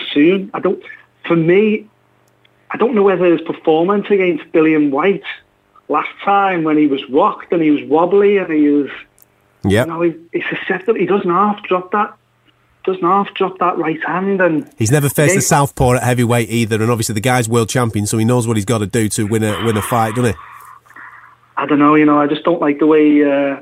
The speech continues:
Speaker 1: I, I think the arena is gonna be huge. It's gonna be a massive advantage for Anthony Joshua, I really do. But, uh, for me, I've just gotta think that Joshua's just dodgy down that right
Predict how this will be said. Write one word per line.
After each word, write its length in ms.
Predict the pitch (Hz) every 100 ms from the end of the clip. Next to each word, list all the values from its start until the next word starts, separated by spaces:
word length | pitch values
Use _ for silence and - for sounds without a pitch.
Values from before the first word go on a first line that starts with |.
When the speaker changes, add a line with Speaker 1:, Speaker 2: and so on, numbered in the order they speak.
| - -
Speaker 1:
I, 180 | 202 214
I 40 | 180
think 180 | 233 226
the 80 |
arena 380 | 185 196 196 196
is 80 | 175
gonna 160 | 175 156
be 120 | 156
huge. 480 | - 160 160 156 160
It's 120 | 151
gonna 120 | 160
be 120 | 147
a 40 | 143
massive 480 | 147 160 147 165 151
advantage 580 | 143 147 143 147 143 - - _ _ _ _
for 80 | 147
Anthony 360 | 143 143 147 135
Joshua, 540 | 139 135 - 143 135
I 20 | 135
really 340 | 143 139 131
do. 360 | 135 131 127 - -
But, 180 | 139 135
uh, 420 | 135 135 131 131 - _ - _ _ -
for 80 | 151
me, 400 | 156 165 156 -
I've 140 | 147
just 220 | 151 151 165
gotta 200 | 147 143
think 200 | 147 139
that 280 | 139 139 - _ _ - - - - _ _ -
Joshua's 460 | 165 156 175 180
just 180 | 180 165 - -
dodgy 380 | 156 147 170 165
down 260 | 156 151
that 160 | 147 143
right 240 | 139 135